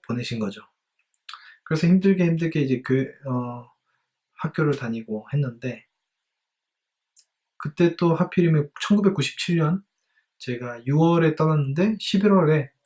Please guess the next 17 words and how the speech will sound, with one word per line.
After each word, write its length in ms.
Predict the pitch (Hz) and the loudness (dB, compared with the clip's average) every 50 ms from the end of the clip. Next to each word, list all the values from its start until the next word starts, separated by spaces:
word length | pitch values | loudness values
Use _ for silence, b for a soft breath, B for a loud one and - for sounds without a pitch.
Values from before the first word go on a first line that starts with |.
| _ _ | _ _
아이엠에프가 540 | - 127 127 147 151 147 147 - 135 127 120 | -2 0 2 4 4 2 0 -2 -6 -6 -4
터졌어요. 500 | - 156 156 151 151 - - 110 113 - | -2 -2 -2 -2 -4 -6 -6 -8 -8 -6
경제 300 | - - 139 143 147 156 | -6 -4 -2 0 0 0
위기가 340 | 147 135 131 131 127 123 - - _ _ _ b b b b b b b b - | 0 0 0 0 -2 -2 -4 -8 _ _ _ b b b b b b b b -8
터져가서 680 | - 180 175 175 165 139 110 107 - 135 135 131 - _ _ _ B B B B B B B B B B B B | -2 2 2 4 4 2 0 -4 -6 -8 -8 -8 -10 _ _ _ B B B B B B B B B B B B
아마 200 | - 147 165 175 | 0 2 4 4
제가 220 | 165 - 165 175 160 | 4 4 2 2 4
나갈 320 | 139 131 135 143 147 - | 4 4 4 4 2 2
때 420 | - 156 151 143 139 123 107 - - - - | 0 0 2 2 0 -2 -4 -8 -12 -20 -8
달러가 640 | - 165 170 180 180 180 170 165 165 151 143 135 - - | -2 0 2 4 4 4 4 4 2 2 0 -2 -2 0
일 240 | 151 151 151 - _ | 0 0 0 0 _
달러에 480 | 175 170 165 165 165 160 160 156 151 | 0 2 2 4 4 4 4 2 0
팔백오십 500 | - - 202 196 202 190 156 135 - - | 0 0 0 2 2 2 2 0 0 -2
원 100 | 147 139 | -2 -2
정도 220 | 135 135 127 123 - | -2 -4 -6 -6 -4
할 160 | - 147 143 | -4 -2 -2
시절인데 680 | - - 165 165 160 147 131 127 127 143 180 214 214 | -2 -2 -2 0 0 0 0 -2 -2 0 0 -2 -2